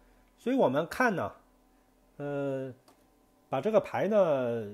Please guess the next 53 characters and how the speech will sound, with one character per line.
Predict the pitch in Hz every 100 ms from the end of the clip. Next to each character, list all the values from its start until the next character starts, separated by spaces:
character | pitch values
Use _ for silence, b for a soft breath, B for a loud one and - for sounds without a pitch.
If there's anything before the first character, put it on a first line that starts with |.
| -
小 | - - 107
牌 | - 170
减 | 175 196
少 | 202
百 | 202 117
分 | 160
之 | -
七 | 226
十 | 202
五， | 214 120
我 | 147
们 | 107 147
为 | 220
什 | -
么 | 131
更 | 160 226
少 | - - 95
了 | 98
呢？ | 139 175 123 104 B B B B _
呃， | 120 113 131
这 | - 311
个 | 285
我 | 170 101
倒 | 185
是 | -
也 | 175
可 | 104 -
以 | 165
理 | 95 202
解， | 214 117 - - _ _
因 | 233
为 | 226 160
呢， | 202 160
如 | 127 214
果 | 185
是 | 117 147
庄 | 113 214 226 226
闲， | 214 - 107 95 127 190 -
呃， | 120 113 117
如 | 135
果 | 214
是 | - 175
这 | 185
个， | 165 143 135 127 b b b b _
呃， | 131 127 120 117 117 120 - _ _ _ _ _
纯 | - - 214
几 | 214 269
率 | 285
的 | 180
情 | 110 120
况 | 131
下 | 143 170
呢， | 120